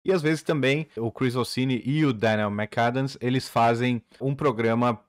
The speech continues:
só deles, né? Respondendo as perguntas. O Ron Paul às vezes n-, não pode, tem ev-, ou-, algum outro evento, então e-, eles apresentam sozinhos o programa. Ah, o Chris Rossini é um anarcocapitalista, libertário,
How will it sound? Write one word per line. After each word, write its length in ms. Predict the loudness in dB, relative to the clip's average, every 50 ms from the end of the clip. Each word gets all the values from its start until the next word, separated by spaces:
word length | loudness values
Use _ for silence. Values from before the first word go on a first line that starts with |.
| _ -8
só 160 | -2 0 0
deles, 400 | 2 2 2 2 0 -2 -6 -8
né? 180 | -6 -4 -4 -4
Respondendo 440 | -4 -6 -8 -10 -10 -10 -8 -8 -10
as 80 | -10
perguntas. 720 | -10 -12 -8 -6 -4 -2 0 0 -2 -2 -2 -4 -4 -6 -10 -18 -20 -20 _ _
O 80 | -6
Ron 160 | -2 -2 -2 0
Paul 320 | 2 2 2 4 2 0 -4 -12 -20 _
às 140 | -6 -6 -2
vezes 320 | 0 0 0 0 -2 -4 -4
n-, 160 | -4 -4 -4 -2
não 160 | -2 -2 -2
pode, 460 | 0 2 4 6 6 6 4 2 -2
tem 220 | -4 -4 -2 -2
ev-, 160 | -2 -4 -4 -2
ou-, 220 | -2 -2 -2 -2 -4
algum 240 | -6 -4 -2 -2 -2
outro 200 | -2 -2 -2 -4
evento, 360 | -2 0 -2 -2 -2 -4 -6
então 340 | -4 -2 0 0 2 2 2
e-, 120 | 0 0 -2
eles 480 | -2 -2 -2 0 0 -2 -2 -4 -6 -4
apresentam 540 | -4 -4 -2 -2 -2 -2 -2 -4 -4 -6 -8
sozinhos 480 | -2 -2 0 0 0 -2 -4 -4 -4 -6
o 60 | -8
programa. 460 | -8 -8 -6 -6 -6 -6 -8 -10 -14 _ _ _ _ _ _ _ _
Ah, 140 | -2 -2 -2
o 60 | -2
Chris 240 | -2 -2 -4 -4 -4
Rossini 400 | -4 -6 -4 -4 -2 0 2 2
é 80 | 2 2
um 180 | 0 0 0
anarcocapitalista, 960 | 0 0 0 -2 -4 -8 _ -10 -10 -6 -4 -4 -2 -2 -2 -2 -2 -2 -4 -4
libertário, 680 | -4 -4 -4 -6 -4 -4 -2 0 2 2 2 0 -2